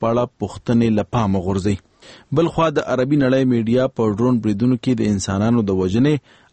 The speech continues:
او په ډرون الوتکو د پیسو لګښت ته پام کوي او دا هم وایي چې دا رقم بریدونه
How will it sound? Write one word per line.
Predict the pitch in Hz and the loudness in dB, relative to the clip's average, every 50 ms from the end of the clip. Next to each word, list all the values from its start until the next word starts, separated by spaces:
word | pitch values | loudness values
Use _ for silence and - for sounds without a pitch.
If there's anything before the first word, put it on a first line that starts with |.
| _ | _
او | - 139 139 131 - | -2 0 0 0 0
په | 135 127 117 | -2 -2 0
ډرون | 139 151 160 160 - - 107 | 0 0 0 0 -2 -4 -2
الوتکو | 123 120 113 110 110 - 131 123 - - 139 113 | 0 0 0 0 0 -2 -4 -4 -2 -2 -2 -2
د | 107 92 - | -2 -2 -2
پیسو | 107 101 98 - - - 127 131 131 127 - - _ - 117 | -2 -2 -2 -4 -4 -2 0 0 0 0 -2 -6 _ -4 0
لګښت | 113 104 110 107 104 131 107 - - - 104 | 0 2 2 2 0 -2 -2 -4 -6 -8 -6
ته | 104 - | -4 -2
پام | 123 139 147 147 - | 0 0 0 0 0
کوي | - 143 117 98 - _ - _ _ _ - | 0 0 0 0 -4 _ -20 _ _ _ -2
او | 117 120 123 | 0 0 0
دا | 127 156 156 151 156 | 2 0 0 2 0
هم | 151 139 127 | 0 2 2
وایي | 123 127 131 147 147 | 2 2 2 0 0
چې | 139 - 123 110 117 | -2 -2 -2 0 0
دا | 120 113 110 | 0 0 -2
رقم | - - 110 107 101 | -2 -2 -2 -2 -2
بریدونه | 101 101 95 113 120 131 131 | -2 -4 -2 0 0 2 2